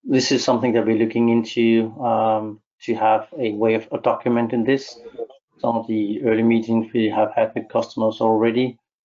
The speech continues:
uh, imply that it would be nice to have a way of document this as well and do it in a,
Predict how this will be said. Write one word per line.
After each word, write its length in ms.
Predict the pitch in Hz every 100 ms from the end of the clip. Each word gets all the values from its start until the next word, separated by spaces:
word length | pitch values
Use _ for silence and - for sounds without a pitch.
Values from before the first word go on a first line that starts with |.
| _
uh, 240 | 117 110 107
imply 380 | 110 113 110 110
that 260 | 110 104 - - _ _ _ -
it 180 | 117 -
would 160 | 113
be 120 | - 110
nice 320 | 110 107 - -
to 100 | 113
have 160 | 107 107
a 60 |
way 220 | 104 110
of 120 | 107 -
document 480 | 113 - 131 131
this 240 | 131 123 -
as 140 | -
well 260 | 123 123 127
and 260 | 113 107
do 180 | 107 107
it 80 | 107
in 100 | 107
a, 280 | 107 104